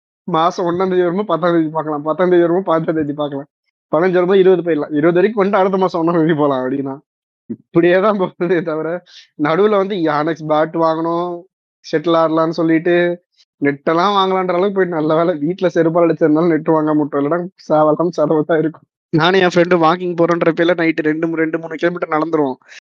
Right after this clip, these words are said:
நடந்து திரும்ப வரும்போது தேல்பத்திரி சிங்குன்னு ஒருத்தன் பானிபூரி கடை திறந்து வச்சிருப்பான். ஓகே, உனக்கு எத்தனை, எனக்கு எத்தனை, ம், பங்கு பிரிச்சு பானிபூரி சாப்பிட்டு வந்துடும்.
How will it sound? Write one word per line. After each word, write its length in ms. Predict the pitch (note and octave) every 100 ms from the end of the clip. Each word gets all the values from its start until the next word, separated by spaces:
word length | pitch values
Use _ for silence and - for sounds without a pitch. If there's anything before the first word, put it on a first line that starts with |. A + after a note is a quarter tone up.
| _ -
நடந்து 300 | D3+ F#3 G3
திரும்ப 300 | F#3+ G3 G3+
வரும்போது 420 | F#3 F3 F3+ E3+ D3
தேல்பத்திரி 480 | F#3 F#3 F#3 E3+ E3
சிங்குன்னு 400 | F3 E3+ F3 F3
ஒருத்தன் 280 | D#3+ D3+ D3+
பானிபூரி 320 | D#3+ D#3+ D#3
கடை 160 | D3
திறந்து 240 | C#3 C#3 C#3
வச்சிருப்பான். 360 | C3+ C3 C3 - _ _ _ _
ஓகே, 240 | E3 E3+ D#3+
உனக்கு 280 | D#3+ E3
எத்தனை, 240 | E3+ E3+ D#3+
எனக்கு 240 | D3 D3
எத்தனை, 280 | C#3 C3+ B2+ - _ _ _ _ _ _ _ -
ம், 120 | E3+ -
பங்கு 260 | E3+ F#3+
பிரிச்சு 300 | F3+ F3+ F3+ -
பானிபூரி 460 | - E3+ E3+ E3
சாப்பிட்டு 320 | D#3 C#3+ -
வந்துடும். 240 | D3+ D#3+